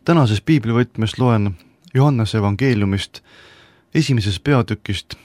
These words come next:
salmid nelikümmend kolm kuni viiskümmend üks. Järgmisel päeval tahtis Jeesus minna Galileasse ja ta leidis Filippuse ja ütles talle: "Järgne mulle."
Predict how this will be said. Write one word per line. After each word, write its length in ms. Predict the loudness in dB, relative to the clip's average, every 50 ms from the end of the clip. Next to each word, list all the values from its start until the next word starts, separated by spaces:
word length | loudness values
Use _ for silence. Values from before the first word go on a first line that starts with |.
| _ -10
salmid 380 | -2 0 0 2 2 0 0
nelikümmend 440 | 0 0 0 0 -2 -2 -6 -6 -6 -2
kolm 340 | -2 0 0 0 -2 -4 -6 -8 -12 -12
kuni 200 | -8 -4 -4 -4
viiskümmend 520 | -2 -2 -4 -4 -6 -8 -6 -6 -6 -4 -6
üks. 380 | -8 -8 _ _ -16 -16 -16 -16 _ _ _ _ _ _ _ _ _ _ _ _ _ _ _ _ _ _ _ _ _ _ _ _ -20 _ -20 -20 -20 -20 -20 -20 -20 _ _ _ _ _ _ _ _ _ _ _ _ _ _ _ _ 2
Järgmisel 400 | 2 4 4 4 2 0 0 0
päeval 380 | 2 2 2 4 2 2 0 0 -4 -8 -14 _ _ _
tahtis 360 | 0 0 0 0 -2 -6 -2
Jeesus 360 | 0 0 0 0 -2 -4 -4 -2
minna 320 | -2 0 0 0 0 -2 -2
Galileasse 680 | 0 0 0 2 2 0 0 -2 -2 -4 -8 -10 -10 -10 -12 -14 _ _ _ _ _ _ _ _ _ -20 _ _ _ _ _ _ _ _ _ _ _
ja 80 | -2 0
ta 100 | 2 4
leidis 500 | 4 4 2 2 -2 -2 -2 -6 -10 -14 -20
Filippuse 680 | -8 -2 2 2 2 0 -2 _ -6 -6 -2 0 -2 -2 -2 -4 -8 _ _ _ -4
ja 100 | -4 -4
ütles 240 | -4 -4 -8 -8 -4
talle: 320 | -2 -2 0 0 -2 -2 -4 -6 _ _ -20 _ _ _ _ _ _ _ _
"Järgne 360 | 0 0 0 0 0 0 0
mulle." 360 | 0 2 0 0 -2 -4 -6